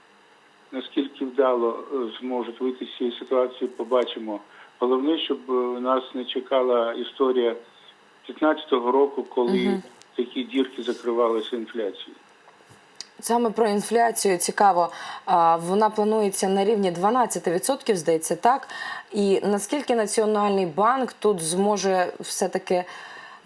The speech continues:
Speaker 2: понамагатися не повторити оцей, е, темп дуже швидкої інфляції, яка була, власне, цього року?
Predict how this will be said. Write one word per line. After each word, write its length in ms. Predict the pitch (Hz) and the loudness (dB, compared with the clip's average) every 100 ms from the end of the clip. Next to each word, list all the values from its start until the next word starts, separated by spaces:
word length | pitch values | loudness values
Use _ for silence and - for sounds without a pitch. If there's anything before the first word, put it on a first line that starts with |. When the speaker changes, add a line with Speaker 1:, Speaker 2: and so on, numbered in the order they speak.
| - - | -18 0
Speaker 2:
понамагатися 1000 | 233 254 247 226 240 220 - 156 - 151 | 4 4 4 4 4 2 2 0 0 2
не 280 | 180 208 | 4 2
повторити 1000 | 196 185 - - 185 208 214 208 190 175 - | 2 0 0 0 2 2 2 2 2 0 0
оцей, 580 | - 165 - 208 185 156 - - | -4 -2 0 2 2 0 -2 -4
е, 60 | 160 165 - - | -4 -4 -8 2
темп 380 | 220 190 165 | 4 4 0
дуже 260 | 165 165 170 | -2 -2 0
швидкої 440 | - 175 - 175 | 0 -2 -2 -2
інфляції, 640 | 165 160 190 214 214 185 156 | -2 0 2 2 2 0 0
яка 240 | 156 180 | 0 -2
була, 280 | 160 160 170 | 0 2 2
власне, 300 | 160 160 160 | 0 -4 -8
цього 320 | - 151 165 | -10 -8 -4
року? 340 | 165 135 - | -2 -2 -6